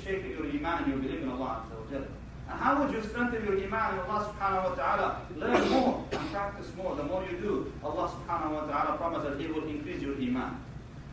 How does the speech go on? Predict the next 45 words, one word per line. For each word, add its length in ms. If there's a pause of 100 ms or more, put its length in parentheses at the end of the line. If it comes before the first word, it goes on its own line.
(120)
وَالَّذِينَ 320
اهْتَدَوْا 420
زَادَهُمْ 440
هُدًى 340
وَآتَاهُمْ 580
تَقْوَاهُمْ. 500 (280)
Those 260
who 120
increase 280
in 120
guidance, 360
Allah 280
will 140
increase 320
them 200 (260)
as 140
well, 300
in 200
guidance 520
and 140
taqwa. 420 (420)
So 120
Allah 180
subhanahu 460
wa 60
ta'ala 200
will 80
give 180
you, 80
but 240
you 60
need 240
to 80
work 260
first. 220 (400)
The 100
heart 320
is 60
the 80
most 220
important 440
thing. 260 (280)
Then 260
second, 460
al-lisan, 600